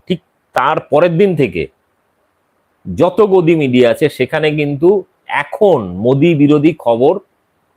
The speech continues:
কিছুটা হলেও দেখাচ্ছে। আপনারা একটা জিনিস খেয়াল করবেন, নিউজ এইটিন, আদানি গ্রুপের চ্যানেল,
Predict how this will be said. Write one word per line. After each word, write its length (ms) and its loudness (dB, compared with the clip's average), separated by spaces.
কিছুটা 340 -2
হলেও 260 0
দেখাচ্ছে। 500 -8
আপনারা 280 -2
একটা 180 -8
জিনিস 220 -8
খেয়াল 240 -2
করবেন, 320 -2
নিউজ 340 -2
এইটিন, 420 -6
আদানি 320 -2
গ্রুপের 380 -2
চ্যানেল, 320 -12